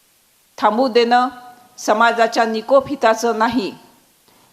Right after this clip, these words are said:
हे आतापर्यंत बोललेल्या अनेक वक्त्यांनी आपल्या मनोगतामध्ये व्यक्त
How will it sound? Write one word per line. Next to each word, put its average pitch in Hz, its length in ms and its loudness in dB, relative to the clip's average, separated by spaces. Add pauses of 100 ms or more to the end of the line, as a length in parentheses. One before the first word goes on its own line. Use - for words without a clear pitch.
हे 254 80 2
आतापर्यंत 254 760 0
बोललेल्या 226 540 2
अनेक 262 360 0
वक्त्यांनी 233 440 -2
आपल्या 220 240 2
मनोगतामध्ये 202 760 0
व्यक्त 196 300 -4